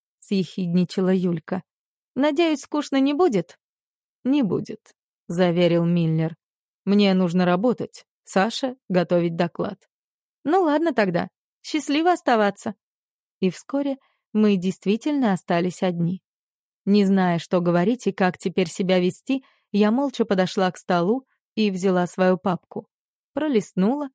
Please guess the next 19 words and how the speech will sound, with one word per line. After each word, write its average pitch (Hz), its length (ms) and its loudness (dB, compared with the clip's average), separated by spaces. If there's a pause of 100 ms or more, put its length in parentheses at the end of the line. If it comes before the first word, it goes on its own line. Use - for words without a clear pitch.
(240)
закрыла 185 640 0 (360)
и 285 160 0
прижала 185 500 2
к 185 80 -4
груди, 196 640 0
словно 175 520 0
щит. - 400 -10 (560)
За 214 180 0
потемневшим 262 680 -2
окном 262 500 -2 (320)
снова 233 440 0
сверкнула 202 560 0
молния, 190 540 0 (300)
и 226 100 2
вскоре 294 400 0
раздался 202 600 2
мощный 208 500 0
раскат 185 440 0
грома. 185 460 -2